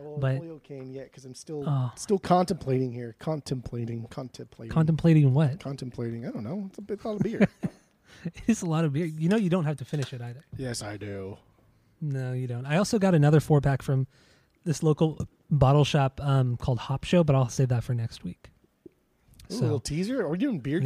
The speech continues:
Speaker 1: teasers now?
Speaker 2: <laughs> I, I guess so. I'm,
Speaker 1: Hey,
Speaker 2: I have that
Speaker 1: man.
Speaker 2: four-pack, so I'm gonna, I'm gonna save that four-pack until next Monday, or next, yeah, next Monday when we pod next. So there you go. You got yours poured?
Speaker 1: Dude,
Speaker 2: You
Speaker 1: I,
Speaker 2: ready to go?
Speaker 1: even though this is an oil can and it's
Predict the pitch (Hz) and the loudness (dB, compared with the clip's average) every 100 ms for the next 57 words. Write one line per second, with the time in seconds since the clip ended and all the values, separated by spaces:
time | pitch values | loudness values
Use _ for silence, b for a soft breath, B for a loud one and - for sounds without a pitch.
0 | 131 311 339 370 392 - _ _ _ - | 4 4 4 2 0 -4 _ _ _ -12
1 | 147 147 - 165 - b b b b 151 | -6 -4 -2 -2 -4 b b b b 0
2 | 165 160 - 165 147 160 - 180 143 131 | 0 -2 -6 -2 4 4 6 6 6 6
3 | 135 208 147 135 160 151 117 165 160 139 | 4 0 4 6 8 6 6 4 6 2
4 | 123 - 131 139 135 131 139 143 139 123 | 0 0 2 4 4 2 0 2 2 4
5 | 147 143 139 - 139 131 127 135 131 123 | 4 4 2 2 0 0 -2 -2 -2 -2
6 | 123 - 139 151 - _ b b b b | -2 -4 -8 -8 -12 _ b b b b
7 | 143 143 143 131 - 151 135 - 139 127 | 2 6 6 4 4 4 4 4 4 4
8 | 120 120 - 147 156 170 - _ _ _ | 4 2 0 -4 -8 -14 -18 _ _ _
9 | _ _ _ _ _ _ _ - - - | _ _ _ _ _ _ _ -20 -8 0
10 | 135 135 139 185 120 - b b b b | 4 6 6 6 4 -2 b b b b
11 | b b b b b b - 156 147 160 | b b b b b b 0 4 6 4
12 | - 190 254 240 - - 160 147 147 156 | 6 6 6 4 0 -4 0 4 6 6
13 | 151 165 214 214 233 196 202 185 156 123 | 6 4 4 2 2 4 4 2 -4 0
14 | 143 180 190 196 190 131 123 - | 2 2 2 2 2 0 -2 -6